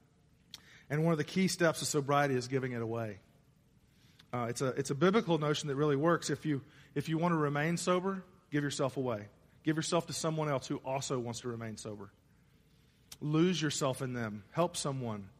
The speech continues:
And in doing so, you help yourself. That's a biblical concept.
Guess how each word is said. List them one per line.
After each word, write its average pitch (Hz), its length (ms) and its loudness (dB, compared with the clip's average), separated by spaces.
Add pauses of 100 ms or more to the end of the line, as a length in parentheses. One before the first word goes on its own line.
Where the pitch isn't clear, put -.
(440)
And 139 120 -4
in 143 140 -2
doing 160 300 2
so, 147 160 0
you 127 140 0
help 120 200 -6
yourself. 104 400 -8 (500)
That's - 140 -10
a 160 40 -2
biblical 139 360 0
concept. 127 500 -6